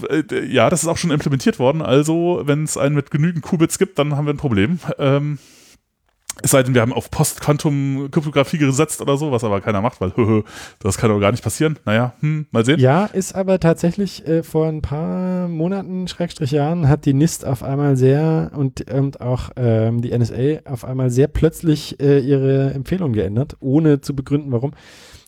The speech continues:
Speaker 2: Also es, äh, gibt schon so Hinweise, dass man dringend auf Postquanten-Algorithmen <laughs> wechseln sollte.
Speaker 1: Okay, hm. Ja, jedenfalls die, die
Speaker 2: <coughs> In
Speaker 1: Komplexität
Speaker 2: fünfzig bis hundert Jahren wissen wir das dann auch, ob die mehr wussten als wir.
Speaker 1: Ja,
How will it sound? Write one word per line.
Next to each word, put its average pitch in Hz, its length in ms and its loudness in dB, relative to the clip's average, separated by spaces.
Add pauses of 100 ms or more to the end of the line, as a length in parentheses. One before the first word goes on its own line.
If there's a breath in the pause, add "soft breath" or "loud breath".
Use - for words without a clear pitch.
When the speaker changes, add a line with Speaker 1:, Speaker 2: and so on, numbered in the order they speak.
(120)
Speaker 2:
Also 123 220 0
es, - 280 -6
äh, 127 180 2
gibt 143 220 -8
schon 147 100 -2
so 135 80 2
Hinweise, 131 420 4
dass 120 200 2
man 123 240 0
dringend 131 340 -2
auf 117 240 -4
Postquanten-Algorithmen 127 1700 -2
<laughs> - 0 -
wechseln 117 320 -8
sollte. 90 180 -4
Speaker 1:
Okay, 135 440 0
hm. 135 320 -6 (520 loud breath)
Ja, 113 280 4 (260 loud breath)
jedenfalls 151 380 2
die, 131 160 4
die 143 300 2
Speaker 2:
<coughs> 135 120 0
In 110 60 -4
Speaker 1:
Komplexität 147 480 0
Speaker 2:
fünfzig 156 360 0
bis - 140 0
hundert 143 220 4
Jahren 131 340 4 (220 loud breath)
wissen 135 160 -6
wir 117 80 -2
das 107 100 -6
dann 101 160 -6
auch, 95 220 -8
ob 107 100 -10
die 104 240 -4
mehr 104 240 2
wussten 107 240 -2
als 98 160 -2
wir. 95 200 -2 (100)
Speaker 1:
Ja, 135 260 2